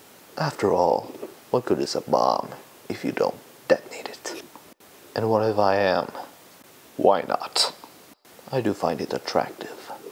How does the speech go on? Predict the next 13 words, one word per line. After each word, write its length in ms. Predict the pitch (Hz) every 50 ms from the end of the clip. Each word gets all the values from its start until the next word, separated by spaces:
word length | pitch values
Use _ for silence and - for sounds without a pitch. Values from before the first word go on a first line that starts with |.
| - - - - - - -
because 280 | - 104 - 104 104 101
it's 160 | 101 95 -
the 160 | - 107 95
only 260 | 101 107 107 101 101
action 400 | 95 92 - - - - 87 87
one 180 | 92 92 92 90
would 160 | 87 85 - -
take 480 | - - 95 80 - - - - - - - - - - - - - -
that 120 | - - 90
would 120 | 92 82
have 240 | - - 85 80 -
any 160 | - - -
purpose. 600 | - - - - - - - - - - - -